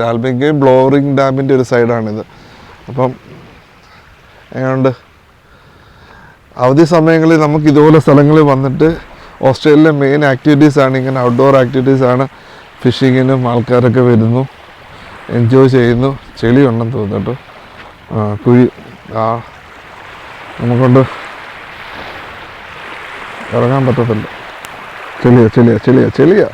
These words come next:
എനിക്കറിയായിരുന്നു ചെളിയാ. ആ, ചെളി,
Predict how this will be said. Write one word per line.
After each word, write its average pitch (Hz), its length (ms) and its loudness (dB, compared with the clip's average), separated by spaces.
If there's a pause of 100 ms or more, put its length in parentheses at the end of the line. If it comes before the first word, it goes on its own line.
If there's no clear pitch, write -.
(160)
എനിക്കറിയായിരുന്നു 170 580 2 (120)
ചെളിയാ. 156 260 4 (880)
ആ, - 20 -2 (3750)
ചെളി, 120 200 -4